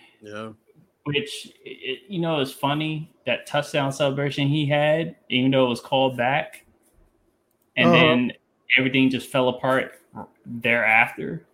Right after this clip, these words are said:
Speaker 3: Yeah, 'cause there was a, there was up, there was up ten to nothing in the first quarter. Yeah.
Speaker 2: And,
Speaker 3: I,
Speaker 2: and
Speaker 3: I was, I was surprised. Aaron
Speaker 2: and the
Speaker 3: Rodgers,
Speaker 1: Yeah.
Speaker 3: fifteen to thirty-five, one sixty,
Speaker 2: And the
Speaker 3: no
Speaker 2: fact
Speaker 3: touchdowns,
Speaker 2: it
Speaker 3: two.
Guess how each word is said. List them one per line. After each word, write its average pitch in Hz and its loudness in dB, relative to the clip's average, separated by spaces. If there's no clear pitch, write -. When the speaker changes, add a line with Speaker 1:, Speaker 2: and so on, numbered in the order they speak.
Speaker 3:
Yeah, 302 10
'cause 214 10
there 240 12
was 330 8
a, 220 8
there 214 8
was 202 2
up, 233 4
there 226 8
was 220 2
up 254 2
ten 220 4
to 185 2
nothing 175 2
in 143 -4
the 131 -8
first 156 -6
quarter. 170 -4
Yeah. 196 0
Speaker 2:
And, - -4
Speaker 3:
I, 254 10
Speaker 2:
and 233 6
Speaker 3:
I 247 10
was, 233 10
I 240 6
was 220 2
surprised. 143 -4
Aaron 233 2
Speaker 2:
and 208 4
the 202 6
Speaker 3:
Rodgers, 208 4
Speaker 1:
Yeah. - -10
Speaker 3:
fifteen 240 0
to 196 2
thirty-five, 190 0
one 190 -2
sixty, 190 -6
Speaker 2:
And 254 -2
the 165 -2
Speaker 3:
no 185 0
Speaker 2:
fact 196 0
Speaker 3:
touchdowns, 175 -6
Speaker 2:
it - -14
Speaker 3:
two. - -4